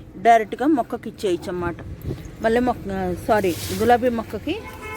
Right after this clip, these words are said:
మొదట్లో పోసేయచ్చు. ఇలాగా మనం చేస్తూ ఉంటే పువ్వులు పూస్తూనే ఉంటాయి. ఆ, మనకి చిగుళ్ళు నల్లబడుతున్నాయి అన్న వాటికి మటుకు మనం ఇలా నలిపి తీసేయటం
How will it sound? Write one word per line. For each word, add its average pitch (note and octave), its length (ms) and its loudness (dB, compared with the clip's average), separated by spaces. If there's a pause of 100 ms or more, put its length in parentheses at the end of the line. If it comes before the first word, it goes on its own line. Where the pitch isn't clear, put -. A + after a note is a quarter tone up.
(400)
మొదట్లో A#3 360 4 (100)
పోసేయచ్చు. G#3 500 -2 (640)
ఇలాగా A#3+ 300 4 (180)
మనం A3+ 160 -2 (120)
చేస్తూ B3 280 2 (120)
ఉంటే B3 220 2 (600)
పువ్వులు B3 320 -2
పూస్తూనే B3 440 0 (100)
ఉంటాయి. G#3+ 360 -2 (760)
ఆ, - 20 -2 (340)
మనకి B3 280 0 (180)
చిగుళ్ళు C#4+ 340 4 (220)
నల్లబడుతున్నాయి C4 640 2
అన్న B3 160 -2
వాటికి B3 300 0
మటుకు A#3 260 -4 (540)
మనం A3+ 200 0
ఇలా A#3 100 6 (120)
నలిపి A3 320 0 (320)
తీసేయటం A#3 460 0